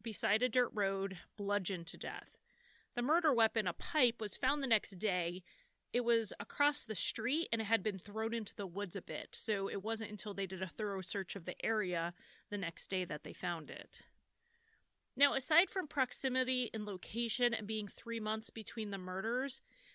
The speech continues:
there is an odd coincidence between these cases. Jeanette and Rhonda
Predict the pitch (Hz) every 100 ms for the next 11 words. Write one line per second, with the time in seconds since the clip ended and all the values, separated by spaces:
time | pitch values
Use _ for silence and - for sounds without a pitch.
0 | _ 269 - 392 453 466 - - 202 339
1 | - - 202 185 202 185 - 190 208 185
2 | 180 - 220 - 156 - - _ _ _
3 | _ 233 247 381 - 254 185 185 202 240